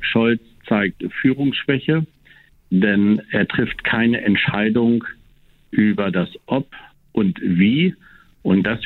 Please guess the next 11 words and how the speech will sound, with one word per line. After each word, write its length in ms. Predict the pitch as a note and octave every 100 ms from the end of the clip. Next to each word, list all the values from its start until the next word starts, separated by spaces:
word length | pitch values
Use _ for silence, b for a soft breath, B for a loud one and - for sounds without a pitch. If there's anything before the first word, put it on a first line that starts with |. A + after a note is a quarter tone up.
| -
führt 240 | C3+ C#3+
sogar 460 | B2+ F#2+ F#2+ G2+ C3
in 120 | B2
der 120 | A2
Koalition 1000 | - A2+ F#2+ G2 F2+ - G#2 G#2 C#3 D#3+ -
mit 160 | G2
den 160 | G2+ F#2+
Grünen 460 | - G#2 A2 C3+ -
und 80 | G2+
den 140 | F#2+
Liberalen 880 | F#2+ F2+ F#2 E2+ F2 F#2+ A#2 B2+